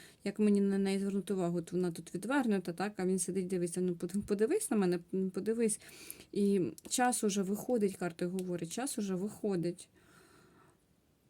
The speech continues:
Він скоро, можливо, навіть і перестане, да, хотіти такого. Ну, на даний момент він хоче бути з вами.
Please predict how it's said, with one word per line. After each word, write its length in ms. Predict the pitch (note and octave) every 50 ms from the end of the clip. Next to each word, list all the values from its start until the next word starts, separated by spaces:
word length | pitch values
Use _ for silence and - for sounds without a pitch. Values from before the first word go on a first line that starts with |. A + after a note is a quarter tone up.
| _ _ _ _ _ _ _ _ G3+
Він 760 | G3+ G3+ G#3 A3 A#3+ A#3+ A#3 A3 G#3+ G#3+ G#3 G#3 G#3 G3+ G#3 - _ _ _ _ _ _ _ _ - - _ _ - - - - _ _ _ _ _ - _ _ - F3+ F#3
скоро, 320 | - - - A3+ A#3 A3+
можливо, 380 | A3+ A3+ G#3+ G3 G#3+ A#3 A#3 A3+
навіть 280 | A3 A3 A3+ G#3+ -
і 40 | A3+
перестане, 640 | G#3 - G#3+ G3+ F#3 - - D#4+ E4 E4+ C4+ A#3 G3+
да, 120 | G3+ A3+
хотіти 420 | - - C#4 - - A3 - A3
такого. 600 | G#3+ - G3+ G3+ - - E3+ F3 E3+ F#3 E3+ F3 F3+ - _ _
Ну, 180 | G3+ G#3 G#3 G3+
на 120 | G3+ G#3
даний 340 | F#3+ A#3+ C4+ F4+ A#4 A4 F4
момент 400 | C#4 B3 A3 G#3+ G3+ G3 - A#3
він 140 | A#3 B3+ C4+
хоче 520 | - B3+ G#3+ G3 F#3 F3 - - - G#3 - - - - - - - - - -
бути 320 | F#3+ F#3 F3 E3+ F3+ F3+
з 60 | F3
вами. 400 | F3 F3 E3+ E3 E3+ E3 E3 E3+